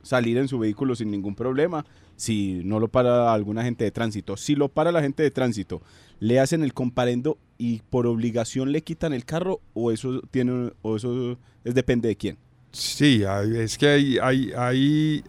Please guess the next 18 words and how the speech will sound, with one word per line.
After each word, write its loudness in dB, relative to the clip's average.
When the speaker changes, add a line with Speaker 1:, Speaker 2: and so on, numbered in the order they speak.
Speaker 2:
hay 4
agentes 4
de 4
tránsito -2
que 0
aplican 2
la 2
norma 0
rajatabla 0
y -4
de -4
ahí -2
movilizaciones. 0
Otras 0
veces 2
el, -2
el, -4
el, -8